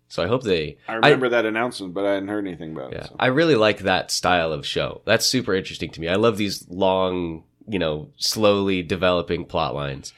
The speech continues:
Speaker 2: Well, The Expanse is over. I would recommend that one. I
Speaker 1: Is
Speaker 2: would,
Speaker 1: that
Speaker 2: I would also recommend the books. The books were amazing. Uh,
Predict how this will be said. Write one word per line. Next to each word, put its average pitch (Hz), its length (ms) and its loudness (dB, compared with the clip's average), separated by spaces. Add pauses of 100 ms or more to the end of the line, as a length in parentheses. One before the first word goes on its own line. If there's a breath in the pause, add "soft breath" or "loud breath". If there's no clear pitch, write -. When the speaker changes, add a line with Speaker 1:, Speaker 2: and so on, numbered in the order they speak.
(140 soft breath)
Speaker 2:
Well, 120 140 0
The 127 120 0
Expanse 170 500 0
is 147 100 -6
over. 120 300 0
I 98 80 2
would 135 160 4
recommend 131 480 -2
that 110 200 -2
one. 73 180 -14 (360 loud breath)
I - 100 -4
Speaker 1:
Is 110 80 2
Speaker 2:
would, 120 80 6
Speaker 1:
that - 220 2
Speaker 2:
I 117 120 0
would 135 160 4
also 135 260 2
recommend 110 420 -2
the 95 40 -6
books. 92 400 -6
The 95 160 -8
books 127 280 -4
were 101 140 -4
amazing. 90 460 -8 (600)
Uh, 92 260 -2